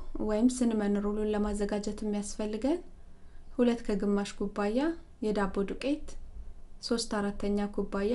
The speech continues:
ለብ ያለ ውሃ፣ አንድ የሻይ ማንኪያ እርሾ፣ አንድ የሾርባ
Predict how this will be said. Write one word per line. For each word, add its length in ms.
ለብ 280
ያለ 260
ውሃ፣ 180
አንድ 220
የሻይ 280
ማንኪያ 400
እርሾ፣ 200
አንድ 180
የሾርባ 340